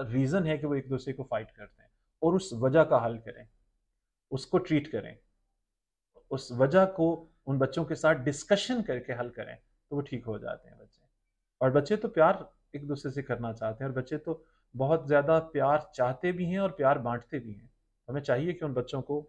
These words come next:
प्यार की तरफ लेकर आएं। तो अभी ये वक्त आज का ख़त्म हुआ चाहता है, मैं इससे आगे बढ़ते हैं। बहुत शुक्रिया आप सबके इसमें शामिल होने का। ये एक सवाल करता हूँ normally ये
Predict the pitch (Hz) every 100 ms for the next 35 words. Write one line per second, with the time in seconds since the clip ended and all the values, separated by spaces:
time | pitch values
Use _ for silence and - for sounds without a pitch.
0 | _ _ 127 127 - 127 123 127 123 113
1 | - - - _ _ _ _ _ - 147
2 | 180 202 170 190 190 185 175 175 190 185
3 | 185 170 - _ _ _ - - - 180
4 | 170 180 170 170 156 160 170 165 170 170
5 | 143 127 120 117 123 - _ _ 117 -
6 | 117 117 117 123 143 143 135 151 123 139
7 | 147 - - 151 151 143 - 147 - 156
8 | 147 123 _ _ _ _ - - 143 135
9 | 131 160 156 160 165 170 165 160 160 -
10 | 139 160 202 - 180 - 208 180 156 175
11 | 180